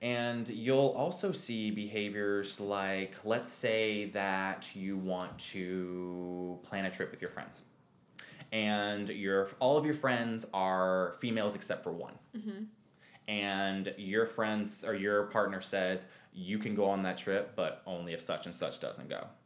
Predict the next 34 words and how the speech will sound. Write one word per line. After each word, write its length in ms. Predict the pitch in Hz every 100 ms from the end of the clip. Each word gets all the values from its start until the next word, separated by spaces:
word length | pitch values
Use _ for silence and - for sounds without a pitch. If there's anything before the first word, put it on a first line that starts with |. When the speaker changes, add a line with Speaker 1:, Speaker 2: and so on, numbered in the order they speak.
| _ _ _ 180
Speaker 2:
Mm-hmm. 800 | 185 165 156 165 175 180 180 185 185 - _ _ - -
Speaker 1:
I'm 180 | 165 131
sorry, 500 | - - - 57 92 - _ _ _ _ _
but 160 | 135 120 -
who 380 | 208 202 101 - -
are 120 | 113
you 260 | 95 101 98
to 140 | 95
dictate 640 | 95 90 - 92 85 71 - _ _ - -
how 180 | 131 131
your 180 | 110 107
partner 440 | - 104 95 90
spends 500 | - - 101 95 92 107
their 240 | 175 240
free 260 | 247 247 226
time 320 | - 208 185
away 240 | 143 170
from 300 | 214 143 117
you 480 | 175 302 104 85 117 - _ _ _ -
with 220 | 156 -
their 220 | 165 156
other 200 | 139 143
friends? 580 | 143 190 170 78 - - - _ _ _ _ _ _ _ _ -
Speaker 2:
And 80 | 339
that's 140 | 311
also 260 | 269 269 254
showing 320 | 254 240 226
a 60 |
lot 260 | 202 208 208
of, 180 | 196 185
uh, 280 | 185 180 -
lack 160 | 180 175
of 80 |
trust. 540 | 160 165 196 214 -